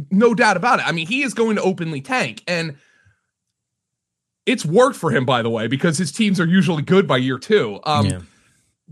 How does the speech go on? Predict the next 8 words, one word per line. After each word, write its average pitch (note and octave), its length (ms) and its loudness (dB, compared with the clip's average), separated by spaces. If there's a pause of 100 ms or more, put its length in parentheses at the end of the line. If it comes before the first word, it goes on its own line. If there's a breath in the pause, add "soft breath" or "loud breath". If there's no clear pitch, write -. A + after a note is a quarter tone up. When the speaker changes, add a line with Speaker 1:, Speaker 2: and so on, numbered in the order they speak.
(260)
Speaker 1:
but G#3+ 400 2
my B3 340 0
whole G4+ 160 4
thing A#3 260 -4
is C#3+ 160 -4
like, G#2+ 380 -6
all A#2 80 -8
right, - 140 -16